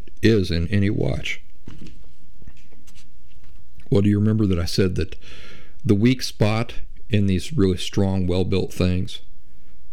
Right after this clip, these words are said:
are so weak that it's almost comical?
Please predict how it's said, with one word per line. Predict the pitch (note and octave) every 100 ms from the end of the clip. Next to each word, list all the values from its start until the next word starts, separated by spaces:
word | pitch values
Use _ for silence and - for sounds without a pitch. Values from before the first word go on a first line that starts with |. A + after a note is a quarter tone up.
| - - A2+
are | G#2+
so | - - D#3
weak | B2 D#2 D2 - - - - - -
that | F#2+
it's | F#2
almost | G2+ G#2 F#2+
comical? | - G2 G2 G2 G#2